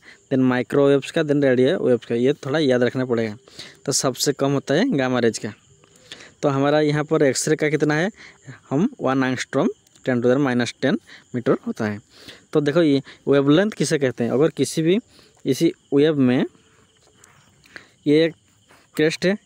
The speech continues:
ये एक क्रेस्ट है, दो क्रेस्ट के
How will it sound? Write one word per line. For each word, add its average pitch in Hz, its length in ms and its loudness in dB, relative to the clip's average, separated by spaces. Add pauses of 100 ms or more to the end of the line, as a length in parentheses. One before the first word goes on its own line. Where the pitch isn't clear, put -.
(180)
ये 143 220 2 (440)
एक 147 120 -4
क्रेस्ट 135 300 -2
है, 113 100 0 (360)
दो 139 200 2
क्रेस्ट - 400 -4
के 151 180 2